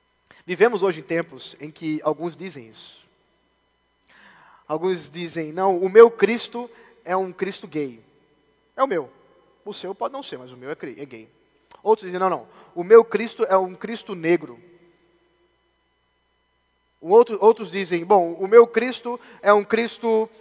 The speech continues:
é, que é humano." Outros dizem, "Não, o meu Cristo é o Cristo divino." E vão dividindo a Jesus Cristo, como se isso fosse possível.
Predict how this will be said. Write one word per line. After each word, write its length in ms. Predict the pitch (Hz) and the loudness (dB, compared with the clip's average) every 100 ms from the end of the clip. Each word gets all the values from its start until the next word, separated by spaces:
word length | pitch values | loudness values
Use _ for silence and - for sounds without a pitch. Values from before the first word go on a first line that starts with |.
| - | -12
é, 200 | - 190 | 2 2
que 280 | 190 - 220 214 | 2 0 0 6
é 180 | 214 214 | 6 6
humano." 600 | 226 220 233 233 175 131 - - - _ _ _ _ _ _ _ _ _ _ _ _ _ _ _ _ _ _ _ _ _ | 4 8 8 8 2 -6 -20 -20 -20 _ _ _ _ _ _ _ _ _ _ _ _ _ _ _ _ _ _ _ _ _
Outros 300 | 190 233 247 | 2 4 2
dizem, 220 | 196 208 | -4 0
"Não, 200 | 208 208 | 2 2
o 40 | 190 | 4
meu 180 | 214 233 | 6 4
Cristo 400 | 226 220 226 220 | 4 -4 -2 -4
é 20 | |
o 60 | |
Cristo 520 | 202 208 220 - 214 214 _ | -2 -4 -8 -6 -8 -8 _
divino." 560 | 170 180 190 202 170 117 _ _ _ _ _ - | -10 -6 -2 -2 -2 -12 _ _ _ _ _ -6
E 260 | 285 220 - | -6 -6 -8
vão 320 | 208 285 285 | 4 4 4
dividindo 1300 | 202 294 262 294 220 185 262 349 359 269 185 180 170 - | 2 2 4 0 -2 -4 -2 0 0 -2 -2 -2 -2 0
a 180 | 208 | 2
Jesus 480 | 202 226 240 214 - | 2 0 -2 -6 -14
Cristo, 600 | - 254 262 - - 143 120 _ _ _ | -6 -2 -2 -4 -16 -18 -18 _ _ _
como 180 | - 277 | -6 -6
se 100 | 285 | -6
isso 160 | 285 285 | -10 -2
fosse 240 | 285 302 | -2 -2
possível. 720 | 285 269 - 247 285 214 139 | -6 -12 -10 -6 -2 -2 -4